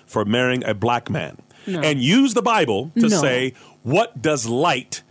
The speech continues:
Speaker 1: have to do with darkness?"
Speaker 2: No.
Speaker 1: You were unequally yoked. God was displeased, and he put your husband in jail, and he cursed you. Now, to reverse the
Speaker 2: No.
Speaker 1: curse, we, very wealthy family back in Germany,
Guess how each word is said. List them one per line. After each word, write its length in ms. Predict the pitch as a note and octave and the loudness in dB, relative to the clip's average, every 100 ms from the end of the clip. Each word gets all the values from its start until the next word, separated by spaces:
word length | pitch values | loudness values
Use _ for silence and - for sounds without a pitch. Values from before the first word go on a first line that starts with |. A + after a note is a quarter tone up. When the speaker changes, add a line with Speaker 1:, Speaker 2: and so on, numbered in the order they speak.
| - | -20
Speaker 1:
have 420 | - - F3+ F#3 - | -10 0 0 0 -2
to 100 | F3 | -2
do 320 | C3 D#3 D#3 | 2 2 2
with 400 | D3+ C3+ C#3 - | 2 0 -2 -6
darkness?" 540 | - C3+ C3+ - G#2+ E4 | -2 0 -2 -2 2 4
Speaker 2:
No. 480 | D#4 C4 D#3 B2 D3 | 4 2 0 -2 0
Speaker 1:
You 160 | E3 D#3+ | 0 2
were 120 | D#3 | 0
unequally 720 | E3 C#3+ - A3 F#3+ G#3 G#3 | -2 -2 -4 -4 -2 -2 -2
yoked. 420 | F#3+ B2+ B2+ C3+ A2+ | 0 2 2 0 0
God 300 | E3+ G#3+ F3 | 2 2 0
was 120 | F#3 | -2
displeased, 800 | F#3 F#3 - - A#2 G#2 D3 - - - - | -2 -4 -4 -4 -2 -2 -2 -4 -12 -16 -4
and 180 | D3+ C3+ | -4 -2
he 160 | C#3 | -2
put 300 | B2 G#3+ A3 | 0 -2 -2
your 120 | G3+ D3+ | -2 -2
husband 300 | E3+ D#3+ D3+ | -2 -2 -2
in 180 | C3+ A#2 | -2 -2
jail, 460 | D3+ B2 G#2 C#3+ - - - | 0 0 -2 -4 -6 -10 -6
and 460 | F3+ G3 G3+ G3 | -2 -2 -4 -6
he 360 | C3 E3+ F3 D3 | -2 -2 -2 -6
cursed 440 | - F3 F3 - A2 | -4 -2 -2 -4 -6
you. 480 | C3 C#3 G#2+ D#2+ - _ - | -2 0 0 -6 -16 _ -6
Now, 320 | C#3 A2 - _ _ _ _ _ - | -4 -4 -8 _ _ _ _ _ -2
to 120 | C4+ | 2
reverse 340 | C#4+ C#4+ C4+ | 4 4 4
the 100 | A3+ | 2
Speaker 2:
No. 80 | F3 | 2
Speaker 1:
curse, 460 | C#3 F#2+ - - - _ _ _ _ _ - | 0 -2 -4 -8 -10 _ _ _ _ _ -6
we, 380 | G#2+ D#3 E3+ - - | 0 2 0 -8 -4
very 200 | C3 B3 | 2 2
wealthy 300 | G3+ A3 G3+ | 2 0 0
family 300 | G3+ G3 B2 | 0 0 0
back 200 | G#2+ G#2 | -2 -2
in 80 | G#2+ | -4
Germany, 340 | G2 F#2 C#2 | -4 -4 -6